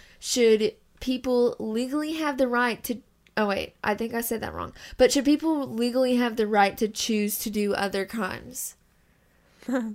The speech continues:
Speaker 1: If abortion is
Speaker 2: Is a,
Speaker 1: murder,
Speaker 2: yeah.
Speaker 1: like, people can choose to go steal and
Speaker 2: And
Speaker 1: loot.
Speaker 2: not get in trouble for
Speaker 1: Yeah,
Speaker 2: it,
Speaker 1: and not
Speaker 2: since
Speaker 1: get in
Speaker 2: there's
Speaker 1: trouble.
Speaker 2: all these people
Speaker 1: Because
Speaker 2: murdering
Speaker 1: it's
Speaker 2: babies.
Speaker 1: my body, my choice. I
Speaker 2: Yeah.
Speaker 1: can do what I want with my body.
Speaker 2: Mm-hmm.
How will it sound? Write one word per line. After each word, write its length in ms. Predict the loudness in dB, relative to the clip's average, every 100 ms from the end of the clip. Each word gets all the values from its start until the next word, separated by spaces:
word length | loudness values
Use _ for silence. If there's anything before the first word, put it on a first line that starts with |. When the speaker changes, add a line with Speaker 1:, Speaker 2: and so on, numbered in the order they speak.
| -12 -20 _ _ 4
Speaker 1:
If 220 | 6 6 4
abortion 560 | 2 4 2 0 2
is 200 | 8 8
Speaker 2:
Is 60 | 8
a, 40 |
Speaker 1:
murder, 340 | 8 6 4 2
Speaker 2:
yeah. 380 | 2 2 0 2
Speaker 1:
like, 280 | 2 2 -4 _ _ _ _ _ _ -4
people 640 | -2 2 6 8 8 4
can 360 | -2 -2 -2 -2
choose 540 | 0 0 0 -2 -4
to 160 | 0 0
go 420 | 6 6 6 4
steal 580 | -2 0 0 0 -2 -4
and 200 | -4 0
Speaker 2:
And 140 | 2
Speaker 1:
loot. 40 | 6
Speaker 2:
not 240 | 6 6
get 180 | 0 -2
in 60 |
trouble 260 | -4 -4 -4
for 80 | 0
Speaker 1:
Yeah, 180 | 4 4
Speaker 2:
it, 40 |
Speaker 1:
and 80 | 4
not 100 | 2
Speaker 2:
since 100 | 2
Speaker 1:
get 40 | 2
in 60 |
Speaker 2:
there's 120 | 2
Speaker 1:
trouble. 220 | 4 4 6
Speaker 2:
all 200 | 6 4
these 180 | 0
people 240 | -4 -2 2
Speaker 1:
Because 180 | 4 4
Speaker 2:
murdering 200 | 2 0
Speaker 1:
it's 100 | -2
Speaker 2:
babies. 260 | -4 -2
Speaker 1:
my 240 | 2 4 4
body, 300 | 4 2 0
my 180 | 0
choice. 300 | 0 -2 0
I 60 | 0
Speaker 2:
Yeah. 160 | 0 -2
Speaker 1:
can 140 | -4
do 200 | -2 0
what 120 | 2
I 100 | 0
want 220 | 0 -4 -6
with 120 | -4
my 160 | -4
body. 400 | 2 4 4 2
Speaker 2:
Mm-hmm. 100 | -2